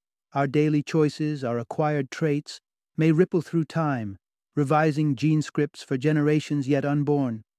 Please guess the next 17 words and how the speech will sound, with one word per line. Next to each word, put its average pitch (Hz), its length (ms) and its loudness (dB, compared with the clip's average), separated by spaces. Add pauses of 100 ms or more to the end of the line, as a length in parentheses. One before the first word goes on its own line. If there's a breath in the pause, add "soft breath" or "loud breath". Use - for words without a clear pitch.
(480)
So 185 200 2
as 208 200 2
we 208 140 2
enjoy 170 340 4
the 151 100 0
present, 156 520 -2 (460)
let's 180 280 -2
chew 202 300 2
over 175 160 2
the 160 100 2
notion 156 420 2
that 139 120 0
we're 151 80 0
not 156 240 0
only 156 220 2
feeding 156 340 2
ourselves, 143 600 -2